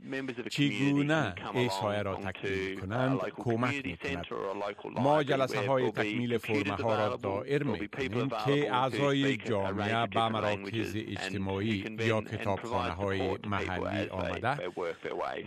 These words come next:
Speaker 2: و
Speaker 1: through
Speaker 2: در
Speaker 1: coding
Speaker 2: آنجا
Speaker 1: sentences
Speaker 2: کسانی
Speaker 1: either
Speaker 2: وجود
Speaker 1: online
Speaker 2: دارند
Speaker 1: or
Speaker 2: که
Speaker 1: on
Speaker 2: به
Speaker 1: paper.
Speaker 2: زبان‌های
Speaker 1: People just need to
Speaker 2: مختلف
Speaker 1: bring their letter
Speaker 2: بلدیت
Speaker 1: with them.
Speaker 2: دارند و به مردم در قسمت تکمیل کردن احصایه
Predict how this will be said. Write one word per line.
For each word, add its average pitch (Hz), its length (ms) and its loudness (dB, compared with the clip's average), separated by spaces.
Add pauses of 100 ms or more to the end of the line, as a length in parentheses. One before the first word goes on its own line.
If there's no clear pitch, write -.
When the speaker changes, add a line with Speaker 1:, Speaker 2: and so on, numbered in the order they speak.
(120)
Speaker 2:
و 156 280 4
Speaker 1:
through - 20 -6
Speaker 2:
در 170 100 2
Speaker 1:
coding 156 40 2
Speaker 2:
آنجا 151 500 2
Speaker 1:
sentences - 120 -4
Speaker 2:
کسانی 120 360 0
Speaker 1:
either - 220 -2
Speaker 2:
وجود 101 180 -2
Speaker 1:
online 131 60 -2
Speaker 2:
دارند 123 340 4
Speaker 1:
or 95 40 -4
Speaker 2:
که 127 80 2
Speaker 1:
on 117 60 2
Speaker 2:
به 117 80 4
Speaker 1:
paper. 110 180 0
Speaker 2:
زبان‌های 107 400 2
Speaker 1:
People 180 160 0
just 160 60 -6
need 147 80 -4
to - 40 -4
Speaker 2:
مختلف 107 220 2
Speaker 1:
bring 117 260 -2
their 107 100 -2
letter - 0 -
Speaker 2:
بلدیت 117 460 2
Speaker 1:
with 139 80 -4
them. - 40 -16
Speaker 2:
دارند 110 420 -2 (140)
و 160 160 6
به 147 100 2
مردم 101 520 -2 (460)
در 131 120 2
قسمت 139 480 -6
تکمیل 107 480 -6
کردن 92 460 -6
احصایه 95 1120 -4